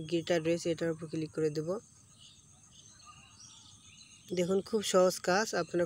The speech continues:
খুব সহজেই করতে পারবেন। দেখুন কাজ কিন্তু হয়ে গেল, দুইটা কাজ হয়ে গেল। তো আশা করি বুঝতে পেরেছেন, এভাবে আপনি সেম কাজগুলো করে নেবেন। তো সবগুলো দেখাতে গেলে ভিডিওটি অনেক লম্বা হয়ে যাবে।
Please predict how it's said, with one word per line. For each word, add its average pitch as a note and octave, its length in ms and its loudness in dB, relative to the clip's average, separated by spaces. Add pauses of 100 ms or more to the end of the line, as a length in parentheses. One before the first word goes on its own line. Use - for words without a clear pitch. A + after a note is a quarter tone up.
খুব F#3 120 -2
সহজেই E3 440 2
করতে E3+ 220 0
পারবেন। D#3+ 380 2 (160)
দেখুন E3+ 240 -2
কাজ D#3+ 280 -4
কিন্তু F3+ 260 -2
হয়ে F3+ 180 6
গেল, D3+ 180 2
দুইটা E3+ 260 4
কাজ D3+ 240 0
হয়ে D3+ 160 2
গেল। D3 120 -4 (920)
তো - 80 -4
আশা E3+ 180 2
করি F3 160 2
বুঝতে E3+ 280 0
পেরেছেন, F#3 300 0
এভাবে G#3 320 4
আপনি G#3 240 0
সেম F3 340 4
কাজগুলো E3+ 440 2
করে G3 280 8
নেবেন। D3 240 0 (560)
তো G3 60 -4
সবগুলো G3+ 420 4
দেখাতে F3+ 360 2
গেলে G3+ 140 2
ভিডিওটি E3+ 360 2
অনেক E3 280 4
লম্বা F3 260 2
হয়ে F#3+ 160 4
যাবে। E3 240 2